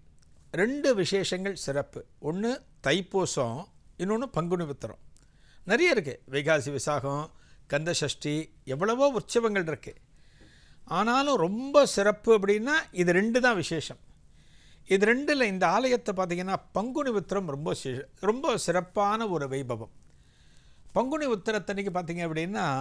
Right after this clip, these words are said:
இந்த கோவில்ல சாயங்காலம் திருக்கல்யாண உற்சவம் நடக்கும். அந்த திருக்கல்யாண உற்சவம் முடிஞ்ச உடனே வள்ளி தெய்வானை சமேதராக முருகப்பெருமான்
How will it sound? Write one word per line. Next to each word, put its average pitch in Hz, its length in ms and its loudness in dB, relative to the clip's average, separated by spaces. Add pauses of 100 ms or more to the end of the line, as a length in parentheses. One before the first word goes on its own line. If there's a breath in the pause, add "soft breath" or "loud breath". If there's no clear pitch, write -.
(120)
இந்த 160 240 -4
கோவில்ல 196 380 0 (580)
சாயங்காலம் 214 880 0
திருக்கல்யாண 214 580 0
உற்சவம் 156 440 -4
நடக்கும். - 320 -14 (1080 soft breath)
அந்த 190 380 0
திருக்கல்யாண 247 760 2
உற்சவம் 190 520 -2
முடிஞ்ச 165 240 -4
உடனே 180 320 0 (520)
வள்ளி 220 460 0
தெய்வானை 214 640 0
சமேதராக 165 760 0 (800 soft breath)
முருகப்பெருமான் 202 760 0